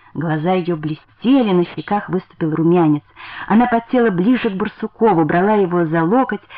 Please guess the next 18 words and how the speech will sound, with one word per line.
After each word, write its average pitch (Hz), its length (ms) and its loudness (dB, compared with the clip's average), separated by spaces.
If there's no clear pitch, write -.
горячим 196 460 0
взглядом 190 480 -2
смотрела 180 420 -2
в 156 60 -6
глаза 160 340 -2
и 196 180 -4
спрашивала: 160 640 -2
«А 190 160 -2
вы 190 120 0
читали 240 500 0
«Макарку 190 640 0
Душегуба»? 165 640 -2
Правда 214 400 0
интересная 196 600 0
книга?» 156 500 0
Пробило 175 520 -4
десять 160 340 -6
часов. - 460 -14